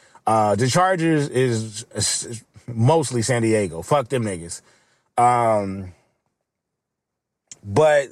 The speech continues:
that crowd was probably sixty forty or fifty, what, fifty-one forty-nine, uh, Rams and Niners.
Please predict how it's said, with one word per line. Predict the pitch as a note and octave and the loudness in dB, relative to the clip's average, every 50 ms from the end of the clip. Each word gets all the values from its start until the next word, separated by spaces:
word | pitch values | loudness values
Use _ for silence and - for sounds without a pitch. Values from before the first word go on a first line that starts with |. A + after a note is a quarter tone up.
| G2+ G#2 G2+ | -10 -4 0
that | B2+ C#3+ E3+ F3+ - | 2 2 2 0 -2
crowd | - - D3 D#3+ F#3 G#3 G#3+ F#3+ D#3+ D3+ D3 C#3+ C3 | -4 0 2 2 2 4 2 2 2 2 2 0 2
was | B2 C3+ C3+ B2+ | 2 2 2 0
probably | A2+ - - - C#3+ D#3 F3 G3 A3 G#3+ G#3 E3+ D#3+ D#3 D#3+ E3 D#3+ D#3+ | 0 -4 -2 2 4 4 4 4 4 2 0 0 0 2 2 2 2 2
sixty | C#3 - - - F#3+ F3+ - - - F3+ E3 | 0 0 0 2 2 2 2 0 0 0 0
forty | C#3 - - F#3+ G#3 G#3+ G#3 F#3 E3+ E3 E3 D#3+ - - - - - - _ | 0 2 4 4 4 4 4 2 2 0 0 -2 -6 -12 -20 -20 -20 -6 _
or | - G#3+ A3 A3+ F#3+ | 2 4 4 4 2
fifty, | - - - B3 B3+ A#3 A3 A#3 A3+ A3 A3 G#3+ | -2 -4 -2 0 0 0 0 0 0 0 0 -2
what, | G#3 - G3+ A#3 A3+ E3+ C3+ B2+ | -2 0 2 2 2 2 -2 -2
fifty-one | - A3 A3 - A3+ G#3+ G3+ G#3+ G#3 F#3 | 0 -2 0 2 2 2 4 2 2 0
forty-nine, | - A3+ G#3+ G#3+ G#3 G#3+ G3 G#3+ A3 A#3+ A3+ G#3 F#3+ F#3+ F#3+ F#3 F3+ F3 - _ _ _ _ _ _ _ _ _ _ | 2 2 2 2 2 2 2 2 2 4 2 2 2 0 0 -2 -4 -6 -10 _ _ _ _ _ _ _ _ _ _
uh, | - F3+ F3+ F3+ F3 | 2 4 4 4 4
Rams | E3 G3 G3+ G#3 G#3+ G#3+ G#3+ F#3 E3+ | 2 0 0 2 0 0 0 0 2
and | G#3 G3+ G3+ | 2 2 2
Niners. | G#3 A3 D#4+ - A2+ F2+ D#2 C#2+ - - - _ | 2 0 0 -2 -6 -8 -10 -14 -16 -20 -20 _